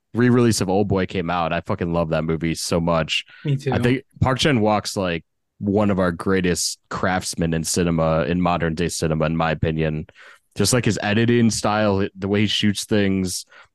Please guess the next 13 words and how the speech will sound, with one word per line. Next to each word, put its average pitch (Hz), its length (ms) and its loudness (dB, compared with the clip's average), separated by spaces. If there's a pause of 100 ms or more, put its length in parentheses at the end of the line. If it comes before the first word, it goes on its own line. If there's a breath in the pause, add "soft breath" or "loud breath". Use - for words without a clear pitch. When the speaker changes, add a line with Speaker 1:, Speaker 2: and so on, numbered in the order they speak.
Speaker 1:
his 110 140 2
darkly 120 400 2
comedic 107 540 2
tone 101 380 2
that 104 120 0
he 95 100 0
harnesses 92 640 0
betw-, - 280 -14 (180)
in 92 180 -2
all 92 180 2
of 95 60 2
his 95 160 0
films, 98 580 2